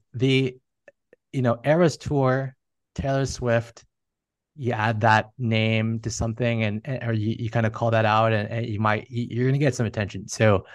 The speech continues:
uh, maybe not even locally, but even just generally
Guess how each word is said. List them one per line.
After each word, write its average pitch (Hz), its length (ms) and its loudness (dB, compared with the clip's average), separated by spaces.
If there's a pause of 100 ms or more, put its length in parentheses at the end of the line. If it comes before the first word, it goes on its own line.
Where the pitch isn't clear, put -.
(1120)
uh, 104 680 4 (1500)
maybe 165 260 2
not 180 220 8
even 135 240 2
locally, 113 460 2
but 104 180 0
even 131 200 0
just 113 180 -4
generally 107 680 -2